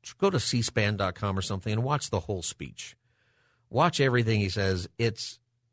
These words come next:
it might be exactly as goofy as you think, and it also might be that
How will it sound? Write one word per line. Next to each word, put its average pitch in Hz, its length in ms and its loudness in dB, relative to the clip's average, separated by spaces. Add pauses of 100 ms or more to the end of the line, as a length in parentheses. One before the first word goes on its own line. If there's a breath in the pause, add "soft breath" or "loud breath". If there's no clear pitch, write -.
it 143 160 0
might 123 340 2
be 139 180 4
exactly 123 500 4
as 101 100 2
goofy 123 320 2
as 101 120 2
you 101 60 -2
think, 113 300 0
and 98 100 -6
it 98 120 0
also 101 300 0
might 92 280 -2
be 87 220 -4
that 82 340 -4